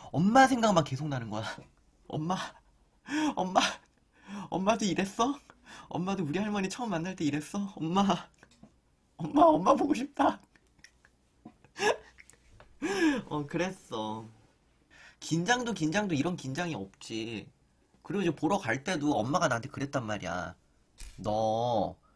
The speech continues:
속눈썹 연장한 거 떼고 가라." 엄마가. 그래서 내가, "아니 엄마, 기껏 연장을 했는데 이걸 왜 떼?"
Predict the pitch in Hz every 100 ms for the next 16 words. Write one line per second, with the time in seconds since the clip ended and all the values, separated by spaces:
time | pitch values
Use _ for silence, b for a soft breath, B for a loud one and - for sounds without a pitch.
0 | b b - 214 220 220 214 202 135 104
1 | 120 139 131 117 95 95 135 175 196 135
2 | 92 85 85 87 80 76 98 _ _ _
3 | _ - 101 117 - 80 - B B -
4 | 202 190 180 175 b b b 226 233 208
5 | 226 220 151 - 147 208 139 139 196 202
6 | 208 220 214 190 175 147 143 127 - -
7 | 160 156 95